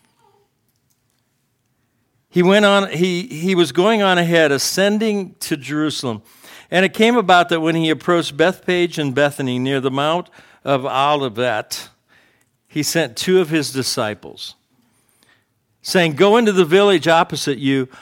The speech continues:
in which you will enter, you will find a colt tied on which no one has ever sat. Untie it and bring it here.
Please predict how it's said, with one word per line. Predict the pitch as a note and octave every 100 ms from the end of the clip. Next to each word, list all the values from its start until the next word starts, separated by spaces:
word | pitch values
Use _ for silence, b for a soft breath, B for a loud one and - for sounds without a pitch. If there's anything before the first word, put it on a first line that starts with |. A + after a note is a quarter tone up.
| B _ _
in | A#2+ F3 F3 F3
which | G3+ G#3 -
you | A#3+
will | A3+ G3+
enter, | F3 E3+
you | E3+ E3+
will | D#3
find | D3 - F3+ G#3 G#3+
a |
colt | D#3 - C#4+ C#4 A3+
tied | - B2+ G#2 G2 B2 B B B
on | D#3 E3 E3
which | F#3+ F#3+ -
no | E3+ G3+
one | A3 B3
has | G3+ D3 B2+
ever | D3 F3
sat. | D#3 - D#3+ A2+ D#2 - -
Untie | C3 C3 D3+ D3
it | F3 G#3
and | C#3+ C3+ A#2+
bring | C#3+ D#3
it | D3
here. | D#3 C#3+ G#2+ -